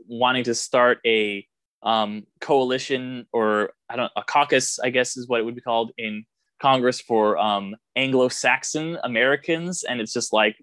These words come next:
basically, like, a white power movement within Congress that they kind of wanted to start, that it kind of broke that they were trying to do this. And she's just, like, racist and just, like,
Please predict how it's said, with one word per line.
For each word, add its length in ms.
basically, 520
like, 260
a 100
white 400
power 260
movement 360
within 340
Congress 380
that 100
they 120
kind 200
of 80
wanted 300
to 60
start, 380
that 120
it 180
kind 140
of 80
broke 260
that 60
they 80
were 100
trying 220
to 60
do 100
this. 140
And 100
she's 160
just, 140
like, 180
racist 680
and 300
just, 260
like, 240